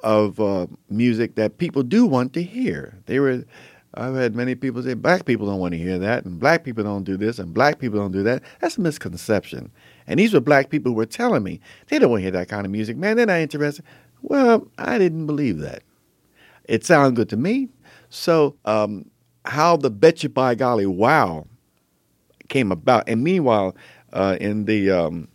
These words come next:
in the history of songwriters, there have been many songs written, "I love you," and "I love you,"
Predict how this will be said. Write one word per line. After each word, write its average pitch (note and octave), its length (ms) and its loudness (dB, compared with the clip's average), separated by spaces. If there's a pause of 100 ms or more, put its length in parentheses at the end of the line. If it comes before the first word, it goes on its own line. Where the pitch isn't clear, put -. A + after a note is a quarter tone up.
(960)
in A2 100 0
the A2 60 2
history D#3+ 280 4
of G#2 80 -4
songwriters, F#2+ 800 0 (260)
there G2 180 -2
have F#2+ 200 -6
been G2+ 380 0
many B2+ 240 0
songs F#2 600 -2
written, F#2+ 320 -6
"I F#2+ 140 -4
love G#2+ 340 -2
you," A#2 100 -4
and G#2 80 -4
"I G2 40 -4
love G#2 100 -4
you," G#2+ 140 -2